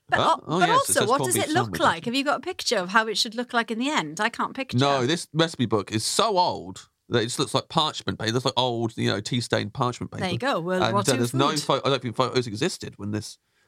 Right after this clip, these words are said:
Speaker 2: I mean, the next recipe in it is ginger beer.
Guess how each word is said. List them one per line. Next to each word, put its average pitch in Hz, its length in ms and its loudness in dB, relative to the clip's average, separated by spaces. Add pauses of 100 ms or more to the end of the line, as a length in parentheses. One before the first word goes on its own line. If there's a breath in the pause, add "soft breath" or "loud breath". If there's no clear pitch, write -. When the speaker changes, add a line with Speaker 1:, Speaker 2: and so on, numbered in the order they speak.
(140)
Speaker 2:
I 127 60 0
mean, 139 180 2
the 143 100 2
next 208 240 -2
recipe 98 400 0
in 101 80 2
it 165 140 0
is 147 160 0
ginger 190 340 2
beer. 247 360 -2